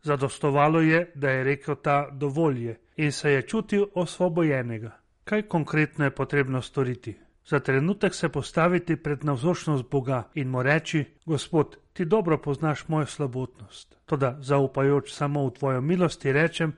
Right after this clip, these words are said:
da odslej naprej hočem reči: dovolj temu zadovoljevanju, tej svobodi, temu prijateljevanju, tej zameri,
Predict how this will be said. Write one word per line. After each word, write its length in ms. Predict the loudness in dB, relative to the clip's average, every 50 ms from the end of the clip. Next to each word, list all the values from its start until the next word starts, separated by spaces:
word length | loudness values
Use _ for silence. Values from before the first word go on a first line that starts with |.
| -10 -20 -20 _ _ -4
da 120 | 0 0
odslej 360 | 0 0 -2 -2 0 0 2
naprej 360 | 2 0 -2 -2 0 -2 -2
hočem 420 | -2 -2 -6 -6 -4 -4 -4 -2 0
reči: 440 | 0 0 -2 -4 -8 -16 -18 -18 -20 _ -6
dovolj 360 | -2 0 4 6 6 4 4 4
temu 260 | 4 4 4 4 2
zadovoljevanju, 960 | 0 0 0 0 0 2 2 2 2 2 0 0 0 -2 -2 -4 -8 -10 -12 -14 _ _ _ _
tej 180 | 2 2 2 2
svobodi, 600 | 2 0 0 0 2 2 2 2 2 0 -4 -8
temu 360 | 0 2 2 4 4 2 0
prijateljevanju, 1080 | 0 2 2 4 4 4 2 2 2 4 4 4 4 2 2 2 0 -4 -6 -6 -8 -12 _ _ _ _ _ -2
tej 180 | 2 2 2
zameri, 600 | 2 2 0 0 2 2 2 2 0 0 -4 -8